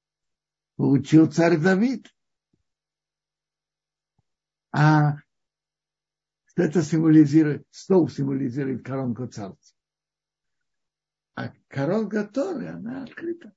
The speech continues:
Кто хочет, может ее получить. <laughs> И эта корона выше других. <laughs> Так, так Талмуд нам говорит. А вот теперь разберем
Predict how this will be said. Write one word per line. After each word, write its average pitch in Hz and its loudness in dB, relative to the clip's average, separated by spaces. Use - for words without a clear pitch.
Кто 247 -12
хочет, 214 -12
может 196 -12
ее 254 -12
получить. 277 -18
<laughs> - -20
И 156 -4
эта 214 2
корона 220 -4
выше 202 -2
других. 247 -10
<laughs> 175 -10
Так, - -12
так 202 -8
Талмуд 180 -4
нам 131 -10
говорит. 123 -10
А 127 -10
вот 143 -8
теперь 202 -2
разберем 175 -2